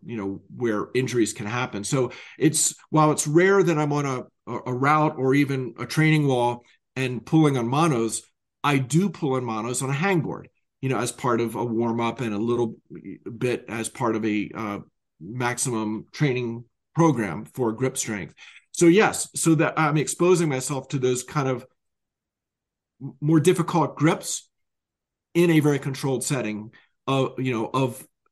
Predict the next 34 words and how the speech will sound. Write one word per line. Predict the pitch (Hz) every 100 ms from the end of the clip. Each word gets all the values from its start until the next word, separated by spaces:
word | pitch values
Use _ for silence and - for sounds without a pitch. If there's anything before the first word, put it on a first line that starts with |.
| _
exercises. | 143 - 135 123 101 95 95 98 - - _
Um, | 135 123 113
and | 147 147
so | 185 160
I'm | 147 143 - _
kind | - 175
of | 165
prepared | 151 - - 226 185 135 131
and | 147
hopefully | 147 175 165
more | 151 151
resistant | 139 123 120 143 220 - 135 110 - - - _
when | 147 156
I | 147
encounter | 143 143 - 156 147 139
those | 139 135 -
types | - - 185 175
of | -
positions | 151 135 135 131
on | 123
the | 120
wall, | 120 143 147 113 107 - _ _ _ _
though | - 143 139 131
I, | 139 135 127 - _ _ _ _ _ _
if | 131 120
anything, | 135 185 143 117
tend | - 131 120
to |
avoid | - 110 107 135 156 139 110
things | - 123 101 104 - - _ _ -
on | 123 113
the | 110
wall | 110 120 127 104 95 - _ _ -
or | 113 -